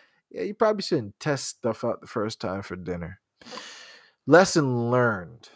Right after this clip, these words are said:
Yep. So, what is coming up next? Ah, all right.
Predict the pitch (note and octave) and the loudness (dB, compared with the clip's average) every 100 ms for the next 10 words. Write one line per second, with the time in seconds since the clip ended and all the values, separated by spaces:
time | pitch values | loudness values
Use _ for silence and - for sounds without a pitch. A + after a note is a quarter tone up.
0 | _ _ _ _ _ _ E3 G#3 - _ | _ _ _ _ _ _ 4 4 4 _
1 | _ _ - - - _ - B3 B3+ A3+ | _ _ -20 -20 -20 _ 8 12 12 10
2 | - _ _ _ - D#3+ G#3+ A3+ F#3+ E3 | 2 _ _ _ -14 2 4 4 4 2
3 | D3 - A3 F#3 E3 F3+ - - _ _ | 2 0 2 2 4 4 4 -6 _ _
4 | _ _ _ _ D#3 A#3 G3+ - - - | _ _ _ _ -2 0 0 -4 -8 -10
5 | - _ _ _ - F3+ E3+ D3 - - | -14 _ _ _ -10 -4 -2 -4 -6 -14
6 | _ _ _ _ _ _ _ G3+ G3 F3 | _ _ _ _ _ _ _ 4 8 6